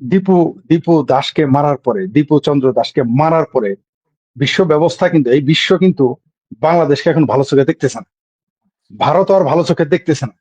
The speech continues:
যে কোনো সময় তৃতীয়, চতুর্থ, পঞ্চম কোনো কিছু ঘটনা ঘটে যেতে পারে যা আমরা অনুমানই করতে পারতেছি না। ওই যে চিকেন নেক, চিকেন নেক করতেছে না আমাদের এই বুইরা খারাস থেকে শুরু করে সহ হাদির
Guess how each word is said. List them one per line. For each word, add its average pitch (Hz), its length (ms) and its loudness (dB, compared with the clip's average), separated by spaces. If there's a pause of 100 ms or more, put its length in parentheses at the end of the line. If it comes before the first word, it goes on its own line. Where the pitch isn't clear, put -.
(360)
যে 131 180 -2 (100)
কোনো 214 140 2 (120)
সময় 214 280 2 (680)
তৃতীয়, 247 340 4 (120)
চতুর্থ, 220 340 2 (200)
পঞ্চম 233 340 2 (120)
কোনো 196 180 4
কিছু 190 140 4 (100)
ঘটনা 170 320 0
ঘটে 160 220 2
যেতে 165 200 2
পারে 139 180 2
যা 139 120 2
আমরা 160 120 0 (120)
অনুমানই 214 380 2
করতে 156 180 0
পারতেছি 110 300 -8
না। - 60 -20 (500)
ওই 135 120 0
যে 160 60 4 (100)
চিকেন 220 320 2
নেক, 233 100 0 (100)
চিকেন 226 260 2
নেক 226 160 0
করতেছে 202 380 0
না 226 60 2 (160)
আমাদের 175 280 2 (520)
এই 151 100 2 (160)
বুইরা 170 300 4
খারাস 180 260 2
থেকে 170 140 0 (100)
শুরু 185 220 2
করে 165 120 4 (120)
সহ 160 100 2 (120)
হাদির 151 200 0